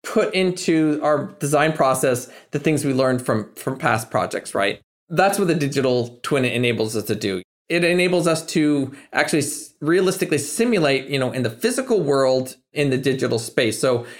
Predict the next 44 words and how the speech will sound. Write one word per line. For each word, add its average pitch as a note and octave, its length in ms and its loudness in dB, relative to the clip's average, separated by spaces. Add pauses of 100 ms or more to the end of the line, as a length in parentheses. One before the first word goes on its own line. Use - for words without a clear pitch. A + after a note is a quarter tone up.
(100)
if - 160 0
I D#3+ 80 4
needed E3 300 2
to, - 240 -4
if - 100 -4
I C#3 80 4
had D#3+ 240 2
a, C3+ 480 0
a, C#3 100 0
a - 40 -10
problem, C#3 720 0
right, B2+ 340 0 (540)
in E3 180 2
the D3 80 0
physical D3+ 380 0
world, B2 360 2
I D#3 80 2
could D#3+ 100 -4
go D#3 160 4
immediately D#3 420 2
to D3+ 120 0
my C#3 100 2
digital C3+ 400 0
twin C#3+ 220 0
and C3 100 -2
said, C3 120 0
"Okay, C3 180 0
what's D3 240 0
impacting B2 540 -2
that? A2 200 -4
What's D#3+ 180 0
connected C#3 440 -2
to - 80 -12
that?" G2 280 -2 (240)
And C#3+ 380 -2 (300)
I D3+ 100 2
can C#3 260 -2
find D#3+ 300 2
everything D#3 380 0
that's, C3 160 -4 (180)
you C#3+ 160 -4
know, A#2+ 200 0
associated B2 540 0
with A#2+ 200 -2